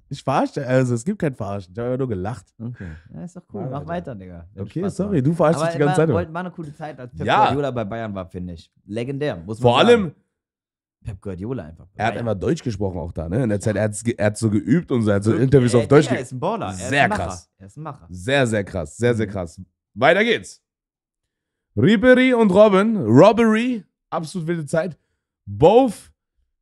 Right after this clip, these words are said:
Speaker 1: äh, Robben and Ribery score for Bayern in their last Bundesliga game to seal the title. Dortmund finished second. Finished two points behind Bayern.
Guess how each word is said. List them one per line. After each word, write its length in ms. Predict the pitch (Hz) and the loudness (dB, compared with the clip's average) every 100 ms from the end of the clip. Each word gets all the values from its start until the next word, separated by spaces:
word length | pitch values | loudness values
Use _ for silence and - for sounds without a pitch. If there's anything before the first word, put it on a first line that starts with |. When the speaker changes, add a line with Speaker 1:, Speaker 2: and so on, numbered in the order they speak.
| _ | _
Speaker 1:
äh, 100 | 104 | -6
Robben 520 | 135 123 180 214 247 220 | -2 2 2 4 0 0
and 220 | 196 214 | -4 0
Ribery 560 | 156 180 214 226 214 214 | 2 4 4 4 4 0
score 500 | - - 180 185 208 | -4 -6 0 0 0
for 240 | - 180 | 0 0
Bayern 440 | 127 101 156 185 175 | 0 2 2 2 0
in 120 | 160 | 2
their 140 | 147 | 2
last 520 | 139 135 180 190 - 110 | 2 0 -2 -4 -6 -4
Bundesliga 680 | 170 180 139 156 147 131 | -4 -2 -6 -4 -2 -2
game 460 | 110 110 147 165 156 | -4 -4 -4 -4 -6
to 100 | 120 | -6
seal 440 | 110 - 147 160 147 | -6 -2 0 2 0
the 220 | 113 95 - | 0 -2 -6
title. 720 | - 127 151 160 160 156 147 _ _ 101 | -2 2 2 0 0 0 -2 _ _ 2
Dortmund 520 | 131 165 160 147 127 | 4 4 2 -2 0
finished 360 | 135 120 110 - | -2 -2 -4 -2
second. 540 | 147 143 135 135 107 _ _ _ _ _ _ _ _ | -4 -2 -4 -4 -8 _ _ _ _ _ _ _ _
Finished 560 | - 151 147 123 - - | 2 4 4 0 -6 0
two 300 | - 240 262 | 4 6 4
points 460 | 127 185 214 160 | 4 4 4 0
behind 420 | 160 147 160 175 117 | 2 4 4 2 4
Bayern. 400 | 147 143 101 | 6 6 4